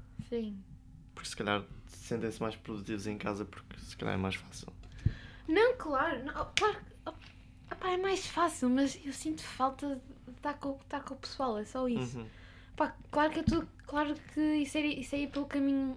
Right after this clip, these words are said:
Speaker 1: mais fácil. Depende, estamos aqui agora a falar do pessoal que gosta de ter o ensino à distância. Isto já não é tanto a situação de covid,
Speaker 2: Exato.
Speaker 1: porque há pessoas que realmente não se sentem
Speaker 2: Confortáveis.
Speaker 1: confortáveis na rua, sabendo que os casos estão, estão como
Speaker 2: Aumenta.
Speaker 1: estão diariamente, exato.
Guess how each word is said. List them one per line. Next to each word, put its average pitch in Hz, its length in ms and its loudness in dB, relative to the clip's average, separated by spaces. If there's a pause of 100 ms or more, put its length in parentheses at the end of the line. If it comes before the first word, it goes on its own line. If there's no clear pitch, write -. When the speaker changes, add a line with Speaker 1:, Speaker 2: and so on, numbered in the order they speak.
(120)
Speaker 1:
mais 254 240 0
fácil. 254 320 0
Depende, 220 360 2
estamos 220 300 0
aqui 247 220 2
agora 247 160 6
a 233 40 6
falar 247 180 2
do 240 160 0
pessoal 247 340 0
que 247 220 -4
gosta 254 320 2
de 247 60 -2
ter 247 100 4
o 240 60 4
ensino 240 320 2
à 240 40 2
distância. 202 400 -2
Isto 196 140 -4
já 233 100 4
não 226 80 2
é 233 80 2
tanto 233 420 0
a 240 40 -4
situação 233 360 8
de 226 60 0
covid, 233 240 4
Speaker 2:
Exato. 190 160 0
Speaker 1:
porque 196 160 0
há 208 80 4
pessoas 233 300 4
que - 100 -10
realmente 233 460 2 (340)
não 233 180 4
se 220 100 -4
sentem 220 520 -2 (220)
Speaker 2:
Confortáveis. 214 480 -2
Speaker 1:
confortáveis 247 560 4
na 247 100 4
rua, 262 280 2
sabendo 254 440 2 (100)
que - 120 -2
os 240 160 -2
casos 254 260 0
estão, 240 480 0 (220)
estão 226 200 -2
como 233 100 2
Speaker 2:
Aumenta. 226 180 2
Speaker 1:
estão 240 420 0
diariamente, 208 520 -2
exato. 180 200 -6